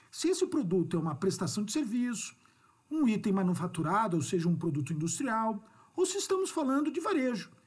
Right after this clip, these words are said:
entre tantas possibilidades de se comercializar algo e que atenda alguma necessidade. Esse modelo pode variar ainda mais. Podemos planejar sob a ótica da gestão comercial, estabelecendo metas para determinados objetivos estratégicos,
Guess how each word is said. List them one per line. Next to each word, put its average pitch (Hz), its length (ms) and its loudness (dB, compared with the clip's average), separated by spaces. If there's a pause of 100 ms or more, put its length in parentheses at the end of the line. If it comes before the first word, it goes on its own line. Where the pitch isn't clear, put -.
(320)
entre 311 260 2
tantas 262 420 0
possibilidades 185 680 0
de 190 100 -4
se 254 100 -6
comercializar 196 800 0
algo 202 420 0 (300)
e 302 80 2
que 349 120 -4
atenda 226 400 0
alguma 196 300 2
necessidade. 190 760 -4 (520)
Esse 320 220 0
modelo 220 420 2
pode 175 220 0
variar 214 300 0
ainda 277 240 0
mais. 240 500 -2 (440)
Podemos 185 360 2
planejar 190 560 2
sob 180 220 0
a 170 100 2
ótica 226 460 0
da 180 160 -2
gestão 262 440 0
comercial, 233 800 0 (260)
estabelecendo 381 600 0
metas 202 480 0
para 190 180 -2
determinados 196 600 0
objetivos 196 480 -2
estratégicos, 156 880 -4